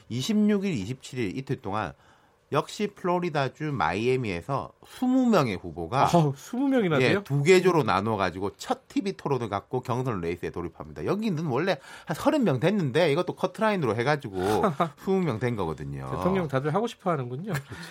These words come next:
Speaker 2: 근데 특이한 게, 어, 트럼프도 그렇고 민주당도 그렇고 다 플로리다에서 뭔가를 시작하는 분위기예요.
Speaker 1: 우리로 치면은 중원, 뭐 한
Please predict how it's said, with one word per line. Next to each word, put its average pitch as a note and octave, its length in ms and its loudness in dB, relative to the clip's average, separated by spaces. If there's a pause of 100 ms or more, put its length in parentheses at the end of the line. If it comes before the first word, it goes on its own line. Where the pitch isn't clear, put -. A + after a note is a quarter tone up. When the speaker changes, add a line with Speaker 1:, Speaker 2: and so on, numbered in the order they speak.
(360)
Speaker 2:
근데 B3 280 4 (280)
특이한 C4 460 6
게, D#3 380 4
어, E3 560 2
트럼프도 B3 540 0
그렇고 A3+ 760 4
민주당도 F#3 540 4
그렇고 C3 520 -4
다 D3+ 200 2
플로리다에서 F#4+ 760 2
뭔가를 D3+ 560 4
시작하는 E3 440 -4
분위기예요. B2 360 -2
Speaker 1:
우리로 A#3+ 420 0
치면은 A2 500 -6 (240)
중원, B2 540 -2
뭐 F2+ 140 -2
한 A#2 120 -10